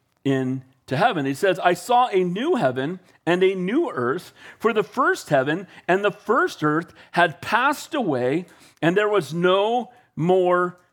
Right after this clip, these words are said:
sea." We'll get to that for you surfers in a minute, okay? Now, "Now I saw," so he's speaking, it's un-,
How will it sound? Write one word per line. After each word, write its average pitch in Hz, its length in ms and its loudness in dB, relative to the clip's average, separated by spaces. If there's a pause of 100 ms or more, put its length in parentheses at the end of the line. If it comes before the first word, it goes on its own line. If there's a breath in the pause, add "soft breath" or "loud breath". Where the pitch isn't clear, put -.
sea." 131 720 -2
We'll 143 120 -2
get 156 160 -2
to 156 100 -4
that 139 220 2
for 139 60 -6
you 123 100 -4
surfers 120 420 -6
in 113 100 -4
a 110 40 -6
minute, 107 340 -8
okay? 139 400 -6 (460 loud breath)
Now, 139 340 2 (1500 loud breath)
"Now 202 360 4
I 269 160 0
saw," 175 380 2
so 190 120 -10
he's 185 140 -6
speaking, 247 720 -4
it's 160 260 -4
un-, 214 240 0